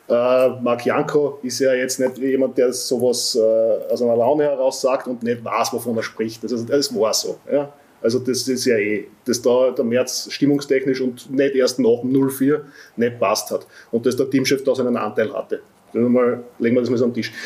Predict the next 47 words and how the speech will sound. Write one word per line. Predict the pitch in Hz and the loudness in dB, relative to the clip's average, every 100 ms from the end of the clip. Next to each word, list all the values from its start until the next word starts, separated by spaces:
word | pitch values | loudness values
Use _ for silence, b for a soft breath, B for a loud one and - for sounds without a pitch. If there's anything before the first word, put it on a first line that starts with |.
| B B | B B
Aber | 127 143 | 0 2
man | 143 | 0
muss | 151 160 | 0 2
halt | 143 143 | 2 2
auch | 139 | 0
dem | 139 131 | -2 -4
Teamchef | 147 160 156 | -4 -4 -2
vielleicht | 143 139 | -2 -2
die | |
Chance | 135 123 143 | -2 -2 -2
geben, | 151 | -2
drüber | 143 135 | -2 -2
nachzudenken, | 123 - - 170 139 139 151 151 139 143 | 0 0 0 -4 -2 -2 -2 -2 -2 -2
ist | 147 | -2
das | 147 - | -4 -6
jetzt | 143 | -4
so | 135 | -4
richtig | 147 160 - | -4 -4 -4
gegangen | 127 156 156 | -2 -2 -2
und | 139 139 | -2 -2
in | 143 | -4
so | 151 | -2
einer | 147 | -2
Nuance | 147 131 147 170 | 0 0 0 0
oder | 147 139 | 0 0
Pers-, | 143 139 | 0 -2
auch | 156 - | -4 -2
Personalentscheidungen. | 175 160 127 202 180 127 123 | -2 0 0 0 0 -2 -2
Ich | 131 | -4
finde | 156 156 | -4 -4
die | |
Personalentscheidung | 143 143 139 135 147 143 143 | -2 -2 0 -2 -2 -2 -2
Jürgen | 147 143 | -2 -4
Säumel, | - 143 170 135 | -2 0 0 0
äh, | 131 135 | 0 0
total | 139 135 - - 131 | -2 -6 -6 -2 0
spannend, | - - 143 139 | 0 -2 0 0
weil | 120 | 0
das | 131 135 | -2 -2
ist | 143 | -2
jetzt | 135 | -2
nicht | 143 147 | -2 -2
nur | 123 | 0
einer, | 139 | 0
der | 143 131 | 0 0
analytisch | 135 135 139 143 - | 0 0 0 -2 -2
denkt, | 131 165 | -2 -2